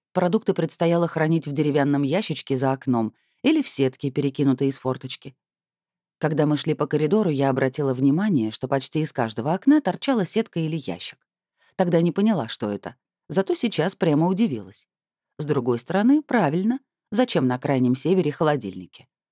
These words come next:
Ну, ладно сейчас, а вот что они летом делают? Ростислава от готовки решили освободить, зато ему предстояло выносить ведро с помоями. Да, здесь следует сказать, что слива в доме не было. Вода в кране была только холодная, а вот слива не было.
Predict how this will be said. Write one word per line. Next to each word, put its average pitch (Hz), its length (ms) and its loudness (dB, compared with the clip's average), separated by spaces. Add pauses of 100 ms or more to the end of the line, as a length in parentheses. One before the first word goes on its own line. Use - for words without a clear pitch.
(380)
Ну, 143 220 2
ладно 143 280 0
сейчас, 117 600 -4
а 127 100 -4
вот 143 160 -2
что - 180 -2
они 190 180 4
летом 127 300 -2
делают? 95 400 -12 (960)
Ростислава 214 680 2
от 160 80 0
готовки 156 420 -2
решили 180 340 -2
освободить, 143 720 -4 (280)
зато 175 280 0
ему 226 220 4
предстояло 180 600 0
выносить 147 400 -2
ведро 127 320 -2
с - 60 -16
помоями. 104 520 -8 (760)
Да, 135 380 -2 (360)
здесь 175 360 0
следует 151 360 0
сказать, 190 360 0
что 135 200 -2
слива 175 340 2
в 139 60 -4
доме 147 220 2
не 220 160 4
было. 90 260 -14 (300)
Вода 165 300 2
в - 60 -6
кране 185 320 2
была 147 240 2
только 165 300 -2
холодная, 127 600 -2
а 139 40 0
вот 127 180 -4
слива 185 280 -2
не 139 200 0
было. 120 260 -10